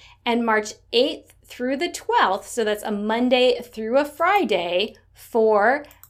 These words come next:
the five-day Facebook challenge, Five Days to Confidently Pitch Your Freelance Grant Writing Services to Nonprofit Clients. So check out grant writing and funding dot com forward slash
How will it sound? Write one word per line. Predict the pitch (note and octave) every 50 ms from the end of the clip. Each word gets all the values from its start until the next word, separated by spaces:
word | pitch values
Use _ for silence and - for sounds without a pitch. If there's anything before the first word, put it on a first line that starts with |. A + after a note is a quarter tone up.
| _
the | - G#3+
five-day | G#3+ G#3+ - - G#3 G#3 G#3+ A#3 B3+ B3 B3 C#4 C4 C4+ C#4 C4+ -
Facebook | A3+ G#3 A#3 A3+ - - C#4 C#4 C#4
challenge, | - - G#3+ F3+ F3+ F3+ F3+ F#3 F#3+ G#3 - - - - _ _ _ _
Five | - A3+ G3+ G#3+ A#3 B3
Days | A#3 B3 A3 G3+ G#3 G#3+
to | - -
Confidently | - - - A#3+ B3 A#3+ C#4 C#4 C4 - A#3 A3+ G#3+
Pitch | A3 - C4 A3+ A3+ -
Your | A3+ F#3+ F#3
Freelance | - - B3 A#3+ B3 B3+ B3+ B3 B3+ B3 A#3
Grant | - - G3 G3+ -
Writing | - A3 G#3+ G#3 G#3+ G#3+
Services | G#3 G#3+ G#3 F#3+ F#3 F#3 F#3 - - F#3 F#3 F#3 -
to | - - F#3 E3+
Nonprofit | E3 E3 D3+ - - - - - - - - - -
Clients. | - - A2+ - - F#2 - - - - - - - - - _ _
So | - - G#3 F#3
check | F#3 - - G#3 G#3 A3+
out | A3+ A3 G3+ -
grant | - - G#3 A3 B3 - C4+
writing | C4+ C4+ C#4 C#4+ C#4+ C#4 -
and | G3 F#3+ F#3+ -
funding | - - - A#3 B3 C4+ C4 D4 C#4 C4 A#3
dot | G#3 G#3 B3+ - - -
com | - G4 G4+ D#4+ A3 F#3 E3+ E3+ F3+ G3 G#3 _ _ -
forward | - G3+ F#3 F#3 F#3 F3+ F#3
slash | - - F#3 E3 E3+ - - - -